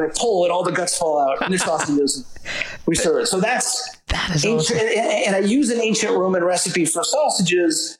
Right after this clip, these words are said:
Speaker 1: but the, the dish itself is completely from literature. It's not, it's not a thing.
Speaker 2: Okay. So any, any, any, like, Doctor Seuss things coming up, like three decker t-, sauerkraut and toadstool
Speaker 1: Oh, I was like,
Speaker 2: sandwiches?
Speaker 1: "You oobleck."
Speaker 2: Oh.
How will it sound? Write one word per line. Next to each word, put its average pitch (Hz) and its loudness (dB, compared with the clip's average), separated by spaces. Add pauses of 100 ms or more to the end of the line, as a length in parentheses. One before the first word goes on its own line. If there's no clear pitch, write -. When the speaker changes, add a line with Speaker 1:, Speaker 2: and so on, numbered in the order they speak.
(120)
Speaker 1:
but 175 0
the, 160 2
the 170 2
dish 254 0
itself 185 0
is 156 0
completely 170 2
from 143 0
literature. 120 0 (160)
It's - -2
not, - -4 (140)
it's 151 -2
not 135 0
a - -2
thing. - 0
Speaker 2:
Okay. 170 -2 (360)
So 165 0
any, 165 0
any, 156 0
any, 160 2
like, 143 -2 (560)
Doctor 147 0
Seuss 156 0
things 165 0
coming 156 0
up, 151 0
like 135 0
three 156 -2
decker 151 0
t-, 120 -2
sauerkraut 147 0
and 131 0
toadstool 151 2
Speaker 1:
Oh, 131 0
I 127 0
was 151 2
like, 147 0
Speaker 2:
sandwiches? 196 0
Speaker 1:
"You 202 2
oobleck." - -2 (520)
Speaker 2:
Oh. 165 0